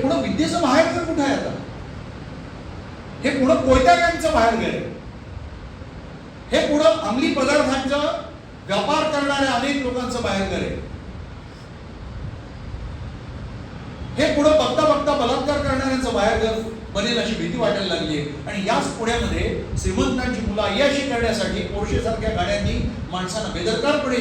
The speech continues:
चिरडत गेली, त्या अय्याश श्रीमंतांच्या मुलांचंही बाहेरघर बनले. अहो, तुम्ही आमचं पुणे संपवलं. ही पुणे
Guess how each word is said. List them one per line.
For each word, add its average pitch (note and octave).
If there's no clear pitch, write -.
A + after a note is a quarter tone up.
चिरडत G3+
गेली, F3
त्या E3+
अय्याश G3
श्रीमंतांच्या E3
मुलांचंही E3+
बाहेरघर D3
बनले. B2
अहो, F#3
तुम्ही B3+
आमचं D4
पुणे C4
संपवलं. A#3
ही C#4+
पुणे C#4